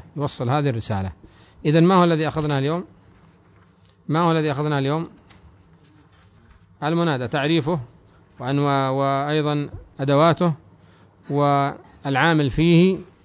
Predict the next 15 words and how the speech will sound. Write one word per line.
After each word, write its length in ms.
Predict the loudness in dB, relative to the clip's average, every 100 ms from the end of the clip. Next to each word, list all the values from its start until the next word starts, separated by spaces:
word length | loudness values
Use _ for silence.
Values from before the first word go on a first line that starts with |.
| -20 -20 _
ثم 280 | -6 0 0
أقسامه، 580 | 0 -4 2 2 4 0 -6
وأنه 280 | -4 2 4
ينقسم 440 | 2 0 -2 0
إلى 120 | 0
قسمين، 380 | -2 -2 0 0
إما 320 | 0 2 2
أن 60 | 2
ينصب 340 | 2 0 -2
لفظًا 360 | -2 -2 0 0
ومحلًا، 560 | 0 0 0 2 0 -4 _ _ _ _ -4
وإما 320 | 2 4 4
أن 80 | 4
ينصب 400 | 2 2 -2 -4
محلًا 640 | -4 -2 0 2 2 0